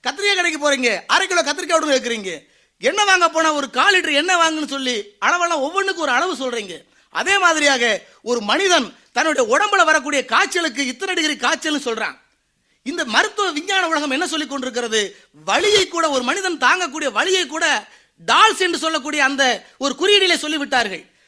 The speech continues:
ஒரு மனிதன் எவ்வளவு வலியை தாங்க முடியும்? எவ்வளவு பெரிய பலசாலியாக இருந்தாலும் சரி, மைக்கேல் அந்த டைசனாக இருந்தாலும் சரி, ஐம்பத்தி ரெண்டு டால்ஸுக்கு மேல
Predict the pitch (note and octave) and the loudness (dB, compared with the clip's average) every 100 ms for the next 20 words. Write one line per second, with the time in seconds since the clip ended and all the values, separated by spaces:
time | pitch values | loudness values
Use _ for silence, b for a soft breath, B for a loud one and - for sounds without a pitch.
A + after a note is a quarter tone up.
0 | _ - D#4 A#3+ B3 G#4+ G#4 D4 D#4+ G#4 | _ -6 -4 0 0 0 0 0 2 2
1 | G4+ E4 F4+ F4+ - C#4+ C#4 B3 G#3 D#3 | 2 2 2 0 2 0 0 -2 -4 -10
2 | _ b b A#3 D#4+ A4 A4+ G#4 G4 D#4+ | _ b b -2 2 6 6 6 6 4
3 | E4 F4+ E4+ D#4 D4 C#4 C4 B3+ B3 A#3 | 4 4 4 4 2 -2 -4 -2 -2 -4
4 | F#3 b b G#3 F#4+ G4 D#4+ C#4 A#3 G4 | -6 b b -4 -2 -2 -2 0 4 4
5 | F#4 G#4 F#4 E4 D#4 D4 A#3 C4 A3 - | 6 6 6 4 2 2 0 0 -2 -4
6 | b - A3+ G#4 A4 A4 G4+ F#4+ F4 C#4 | b 0 2 2 2 2 2 2 2 6
7 | F4+ E4+ F4+ E4 D#4 D4+ C4+ A3 | 6 6 0 -2 0 2 2 0